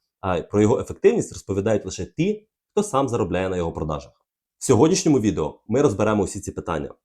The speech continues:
Я розповім, чому вони не мають нічого спільного зі здоров'ям і реальним процесом зниження ваги. Розповім, за рахунок чого люди дійсно худнуть, харчуючись ними, які наслідки, приведу приклади і в кінці розкажу варіант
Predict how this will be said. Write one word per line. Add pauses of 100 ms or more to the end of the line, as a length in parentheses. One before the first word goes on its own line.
Я
розповім, (200)
чому
вони
не
мають
нічого
спільного
зі
здоров'ям
і
реальним
процесом
зниження
ваги. (380)
Розповім, (220)
за
рахунок
чого
люди
дійсно
худнуть,
харчуючись
ними, (320)
які
наслідки, (400)
приведу
приклади (460)
і
в
кінці
розкажу
варіант